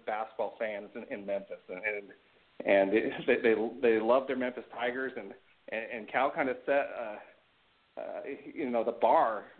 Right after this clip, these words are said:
really high when he, when he left, and so th-, people are upset that they're not able to, to keep it at that level and maintain that, which I don't think anybody could. The, the expectations were, were just too high. But,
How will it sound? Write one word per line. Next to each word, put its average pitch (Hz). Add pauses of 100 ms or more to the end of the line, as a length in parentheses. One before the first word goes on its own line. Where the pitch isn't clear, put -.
(140)
really 127
high 113 (340)
when 120
he, 120
when 123
he 110
left, 117
and 107 (480)
so 107
th-, 117
people 156
are 120
upset 139
that 104 (580)
they're 120
not 117
able 123
to, 110
to 117 (100)
keep 131
it 117 (480)
at 117
that 117
level 113
and 127
maintain 123
that, 107
which 120 (360)
I 156
don't 160
think 135
anybody 123
could. 101
The, 110
the 139
expectations 135
were, 107 (360)
were 110
just 113
too 123
high. 113
But, -